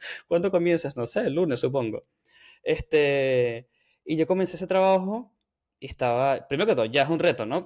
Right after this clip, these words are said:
Tipo, bueno, eh, diseño digital ya no es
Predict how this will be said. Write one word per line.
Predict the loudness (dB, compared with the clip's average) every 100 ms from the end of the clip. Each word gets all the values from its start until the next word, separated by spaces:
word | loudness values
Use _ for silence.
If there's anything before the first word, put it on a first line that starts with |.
| -8
Tipo, | -8 -4 -2
bueno, | 0 -2 -4 -6
eh, | -4 -2 -2
diseño | -6 -6 -6
digital | -4 0 2 2
ya | -2 -4
no | -2 -2
es | -2 -4 -14